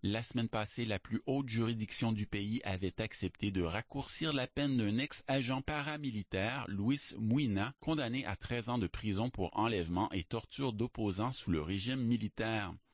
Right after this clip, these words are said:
Celui-ci avait profité d'une loi connue comme deux pour un, en vigueur de mille neuf cent quatre-vingt-quatorze à deux mille un, permettant de compter comme double chaque jour passé en détention provisoire au moment d'appliquer la peine prononcée en jugement.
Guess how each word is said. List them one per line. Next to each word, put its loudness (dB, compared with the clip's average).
Celui-ci 2
avait 0
profité -2
d'une 2
loi 4
connue 2
comme -2
deux 2
pour 0
un, 0
en 2
vigueur 2
de -2
mille 2
neuf 2
cent -2
quatre-vingt-quatorze -2
à 0
deux 2
mille 2
un, 0
permettant 0
de 2
compter 0
comme 0
double 2
chaque -2
jour 2
passé -4
en 0
détention 0
provisoire 0
au 4
moment 2
d'appliquer -2
la -2
peine 0
prononcée -2
en 0
jugement. 2